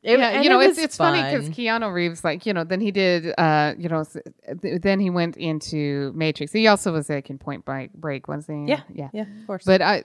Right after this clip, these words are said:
Speaker 2: that's, the one I remembered was, uh, Bill and Ted's
Speaker 1: Mm-hmm.
Speaker 2: and then The Matrix. In The Matrix, every once in a while, you get a little bit of
Speaker 1: You know, the guy who played Bill was in Lost Boys.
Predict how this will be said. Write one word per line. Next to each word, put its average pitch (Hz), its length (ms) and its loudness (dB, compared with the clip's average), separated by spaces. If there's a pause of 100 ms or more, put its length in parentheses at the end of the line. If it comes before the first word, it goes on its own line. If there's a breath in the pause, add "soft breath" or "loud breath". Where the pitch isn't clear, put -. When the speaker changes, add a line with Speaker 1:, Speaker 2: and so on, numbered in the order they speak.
Speaker 2:
that's, 196 300 0
the 185 200 -4
one 226 160 2
I 233 40 2
remembered 147 680 -2
was, 135 500 -6
uh, 113 420 -10 (360)
Bill 196 160 -2
and 202 100 -2
Ted's 143 460 -4
Speaker 1:
Mm-hmm. 170 220 -6
Speaker 2:
and 165 160 0
then 170 80 -2
The 170 80 -2
Matrix. 165 560 -2
In 180 60 -4
The 175 60 -4
Matrix, 220 440 -2
every 170 180 -2
once 151 260 -4
in 165 80 -6
a 147 40 -4
while, 143 320 -2
you 139 80 -6
get 139 160 -8
a 135 40 -8
little 139 220 -6
bit 135 220 -8
of 156 80 0
Speaker 1:
You 190 100 2
know, 190 60 4
the 180 100 0
guy 170 220 2
who 220 60 -6
played 147 300 -6
Bill 160 280 -4
was 143 200 -8
in 143 140 -6
Lost 135 380 -8
Boys. - 420 -16